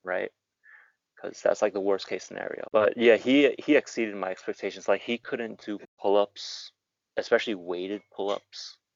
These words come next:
right? He, he struggled on them. Yeah, after, like, a, a year plus, year and a half, like,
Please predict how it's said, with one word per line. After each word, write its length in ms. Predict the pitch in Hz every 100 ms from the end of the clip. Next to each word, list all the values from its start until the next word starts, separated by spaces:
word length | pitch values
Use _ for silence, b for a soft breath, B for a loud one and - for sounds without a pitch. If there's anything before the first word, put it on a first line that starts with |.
| -
right? 100 | 95
He, 120 | 98 101
he 120 | 110
struggled 440 | 104 - 98 98 95
on 120 | 95
them. 140 | 98 -
Yeah, 160 | 104 -
after, 220 | 101 - 98
like, 180 | 95 -
a, 100 | 92 -
a 60 |
year 220 | 95 98 92
plus, 300 | - 92 -
year 120 | 95
and 80 | 87
a 40 | 87
half, 240 | 90 90 -
like, 120 | -